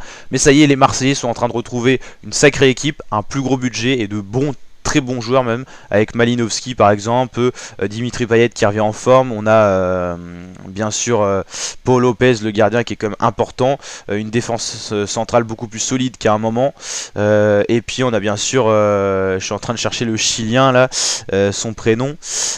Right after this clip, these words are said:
euh, on va chercher l'Olympique de Marseille, l'effectif d'ailleurs, euh, ça sera plus facile, euh, c'est Sanchez, mais alors je me souviens, Alexis Sanchez, voilà, O M, euh, foot effectif, mais c'est vrai qu'ils ont des très bons joueurs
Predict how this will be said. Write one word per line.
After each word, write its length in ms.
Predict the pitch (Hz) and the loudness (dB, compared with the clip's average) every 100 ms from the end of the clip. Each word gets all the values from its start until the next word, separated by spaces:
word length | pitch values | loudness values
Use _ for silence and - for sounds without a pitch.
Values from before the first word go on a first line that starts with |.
| - | 0
euh, 1400 | 113 113 113 110 110 107 107 107 104 104 104 104 98 98 95 | 4 8 8 8 8 8 6 6 6 4 4 2 2 0 0
on 80 | |
va 120 | 107 120 | 2 2
chercher 280 | - - | 2 0
l'Olympique 460 | 127 123 117 101 113 | 0 2 0 -2 -6
de 100 | 110 | -4
Marseille, 380 | 104 101 - 110 | -2 -2 -2 -2
l'effectif 440 | 101 - 87 131 | -4 -6 -12 -6
d'ailleurs, 280 | 104 104 123 - - - - - | -2 0 -2 -6 -12 -10 -10 -12
euh, 80 | 92 | -8
ça 120 | 92 | -8
sera 200 | - 98 | -6 -8
plus 140 | - | -10
facile, 480 | - 98 - 123 131 - - - - - - | -8 -6 -6 -4 -6 -8 -20 -18 -16 -16 -2
euh, 760 | 104 104 101 101 101 101 101 98 | 2 4 4 4 2 2 2 0
c'est 160 | - | 0
Sanchez, 480 | 107 - 131 - 143 117 | -2 0 0 2 2 2
mais 80 | 101 | 2
alors 160 | 101 | 2
je 80 | 98 | 0
me 80 | 107 | -8
souviens, 340 | 101 104 113 - | -8 -4 -4 4
Alexis 360 | 139 139 139 | 4 4 0
Sanchez, 300 | 127 113 113 | 0 -2 -2
voilà, 260 | 92 90 82 _ - - - - - | -2 -2 -4 _ -20 -16 -14 -14 -12
O 160 | - 117 | -4 0
M, 340 | - 127 131 123 - | 4 4 2 -6 -4
euh, 580 | 110 104 101 101 101 98 | -2 0 0 0 -2 -2
foot 520 | - - - 127 - - | -6 -12 -8 -8 -8 -6
effectif, 800 | 113 - 113 - 131 131 - - _ _ _ _ - - - - - | -4 -4 -8 -6 -6 -6 -12 -16 _ _ _ _ -20 -18 -18 -16 -8
mais 100 | 104 | -4
c'est 140 | - | 0
vrai 60 | 131 | 0
qu'ils 180 | 110 117 | 0 -4
ont 40 | |
des 120 | 110 | -2
très 200 | - - | -2 0
bons 180 | 120 127 | 0 -2
joueurs 340 | 110 127 139 | 0 4 4